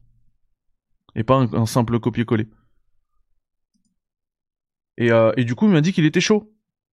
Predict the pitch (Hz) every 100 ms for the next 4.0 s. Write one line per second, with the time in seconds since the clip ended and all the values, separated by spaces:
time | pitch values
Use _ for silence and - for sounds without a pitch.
0 | _ _ _ _ _ 117 123 170 143 127
1 | - 117 143 208 _ _ _ _ - 110
2 | 110 113 127 - - 120 110 110 107 -
3 | 156 113 107 - 110 107 139 170 -